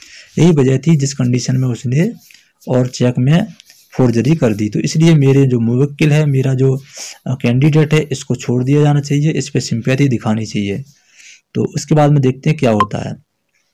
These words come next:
इसके बाद में वो कहता है कि अगर वो उसकी मदद नहीं करता, किसकी, रुथ हनीवेल की मदद नहीं करता, तो या तो उसको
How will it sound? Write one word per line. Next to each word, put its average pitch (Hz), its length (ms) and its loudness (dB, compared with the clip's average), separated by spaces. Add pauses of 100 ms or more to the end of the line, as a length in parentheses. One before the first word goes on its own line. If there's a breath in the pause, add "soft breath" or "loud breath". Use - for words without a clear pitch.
(1300 soft breath)
इसके - 240 0
बाद 143 260 2
में 139 260 0 (800)
वो 156 120 4
कहता 143 320 0
है 139 220 0 (500)
कि 165 520 4
अगर 170 180 2
वो 180 120 4
उसकी 175 240 4
मदद 151 320 4
नहीं 143 220 4
करता, 117 500 -2
किसकी, 143 260 -2
रुथ 139 200 0
हनीवेल 131 280 2
की 139 140 -2
मदद 135 300 2
नहीं 123 180 -2
करता, 147 460 -4 (420 soft breath)
तो 147 400 4
या 120 180 0
तो 175 220 4
उसको 165 420 4